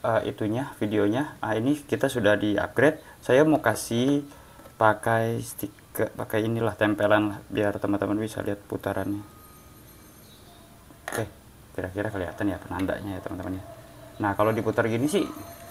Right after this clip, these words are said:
jelas-jelas tambah enteng, teman-teman. Tuh. Karena yang tadinya tiga bearing, kita tambahin satu bearing. Jadi empat, jadi empat bearing. Nah, sekarang saya mau lihat putarannya nih.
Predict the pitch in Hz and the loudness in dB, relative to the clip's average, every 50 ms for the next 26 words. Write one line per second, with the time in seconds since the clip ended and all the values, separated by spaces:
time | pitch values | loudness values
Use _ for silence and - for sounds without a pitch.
0 | - - - - - - - 117 117 117 113 110 117 113 - 123 117 110 101 107 | -18 -18 -20 -20 -16 -4 2 4 4 4 4 4 2 4 6 6 6 6 6 4
1 | 127 156 185 170 156 147 139 135 131 131 143 135 - - - 113 117 120 - - | 4 4 4 2 2 4 2 2 0 -2 -4 -4 -8 -4 0 0 0 0 0 -8
2 | - - - - - - - - - - - - - - - - - - - - | -20 -20 -20 -20 -20 -20 -18 -18 -20 -20 -20 -20 -20 -20 -20 -20 -20 -20 -20 -12
3 | - - 104 107 110 113 113 110 104 107 101 107 107 113 104 - 110 101 101 110 | -4 0 0 2 4 4 4 4 4 4 2 2 2 0 0 0 0 2 6 8
4 | 107 104 98 101 107 98 92 92 92 95 113 160 202 247 269 269 - - - - | 8 8 8 8 6 6 8 6 6 8 8 8 8 8 8 6 4 0 -10 -18
5 | - - - - - - 127 - - 104 - 110 104 98 98 95 101 98 - 95 | -18 -18 -18 -12 -6 -2 0 0 2 2 2 2 4 4 4 4 2 0 0 -2
6 | 90 - - 110 95 90 90 87 85 107 131 165 202 226 - - - - - - | -2 -2 0 2 4 4 4 4 4 4 4 4 2 0 -4 -8 -16 -18 -18 -18
7 | - - - - - - - - - - - - - - - - - - - - | -18 -18 -18 -18 -18 -18 -18 -20 -20 -20 -20 -20 -20 -20 -20 -20 -20 -8 -2 0
8 | 107 101 104 95 90 98 - 98 98 - - - - - - - - 101 104 95 | 2 2 2 0 0 0 2 0 0 0 -4 -12 -12 -12 -12 -6 -2 -2 0 2
9 | 104 101 98 98 - - 92 90 90 90 110 139 175 202 202 - - - - - | 2 0 0 0 2 4 4 4 4 4 4 2 2 0 -2 -8 -12 -14 -14 -14
10 | - - - - - - - - 92 92 90 87 87 - - - 101 113 127 143 | -14 -14 -14 -16 -16 -14 -12 -10 -8 -8 -8 -8 -10 -8 -4 -4 -2 -2 -2 -4
11 | 135 - - 127 131 123 107 107 104 - - 104 - - 104 107 113 127 131 120 | -4 -4 -4 -4 -2 -2 -2 -4 -4 -6 -6 -6 -2 -2 -2 0 0 -2 -2 -4
12 | 113 107 101 | -4 -6 -8